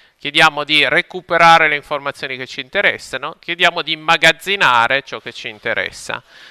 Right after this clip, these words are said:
Nel nostro caso, nell'esempio di lezione, è, eh, la lista delle, eh, risposte, domande, gli aggiornamenti che vogliamo fare e così via.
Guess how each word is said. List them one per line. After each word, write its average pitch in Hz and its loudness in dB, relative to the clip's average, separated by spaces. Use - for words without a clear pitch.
Nel 139 -10
nostro 160 -8
caso, 143 2
nell'esempio 135 -4
di 131 -12
lezione, 147 0
è, 139 2
eh, 120 -6
la 127 -4
lista 143 -6
delle, 117 -6
eh, 110 -6
risposte, 131 -6
domande, 123 0
gli 113 -16
aggiornamenti 123 -12
che 120 -10
vogliamo 120 -12
fare 135 2
e 113 -4
così 151 -10
via. 160 0